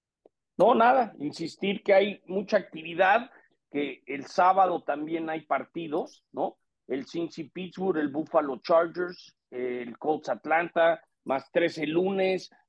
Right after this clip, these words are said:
más los juegos de N B A. Ahora sí que hay muchísima actividad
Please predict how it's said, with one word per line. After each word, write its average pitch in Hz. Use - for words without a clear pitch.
más 139
los 143
juegos 170
de 170
N 160
B 151
A. 196
Ahora 170
sí 170
que 190
hay 175
muchísima 170
actividad 156